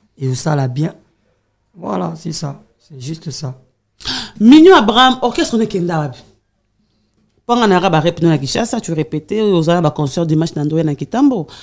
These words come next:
Speaker 2: Lelo, toi, ba orchestre, non, et comme na niveau, ni.
Speaker 1: Avant, to koma, ah, écoute, to beta y concert.
Speaker 2: Ok, orchestre, na.
Speaker 1: Avant, to koma, ce soir. Au moni, na ba.
Speaker 2: Avant, koma na poto.
Speaker 1: Voilà, avant,
Speaker 2: Orchestre,
Speaker 1: na ko-,
Speaker 2: Mignon
Speaker 1: avant, na
Speaker 2: Abraham.
Speaker 1: koma.
Speaker 2: Hmm.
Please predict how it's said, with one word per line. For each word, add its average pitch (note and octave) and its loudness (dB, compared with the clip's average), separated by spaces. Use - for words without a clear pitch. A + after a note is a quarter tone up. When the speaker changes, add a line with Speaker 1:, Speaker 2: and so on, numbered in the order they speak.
Speaker 2:
Lelo, F#3+ 0
toi, F#3 -2
ba E3+ 0
orchestre, E3+ -8
non, E3 -2
et D3+ -4
comme F#3 -4
na E3 -2
niveau, D3+ -4
ni. D3 -16
Speaker 1:
Avant, C#3+ -4
to F#3 -6
koma, C#3+ -4
ah, C3 -4
écoute, A#2 -10
to D3+ -20
beta C#3+ -8
y C3+ -10
concert. B2 -8
Speaker 2:
Ok, - -8
orchestre, D#3+ -8
na. D3 -8
Speaker 1:
Avant, D3+ -2
to F#3+ -8
koma, D3 -2
ce C3 -8
soir. B2 -6
Au D3 -4
moni, F#3 2
na D#3+ 0
ba. C#3 -2
Speaker 2:
Avant, A3+ 2
koma A#3+ 2
na G3 0
poto. G3 -8
Speaker 1:
Voilà, B2 -6
avant, B2 -2
Speaker 2:
Orchestre, G3 2
Speaker 1:
na F#3+ 0
ko-, E3+ 2
Speaker 2:
Mignon G3+ 2
Speaker 1:
avant, F3+ 2
na F3 2
Speaker 2:
Abraham. D#3+ -2
Speaker 1:
koma. C3+ 0
Speaker 2:
Hmm. D#3 -8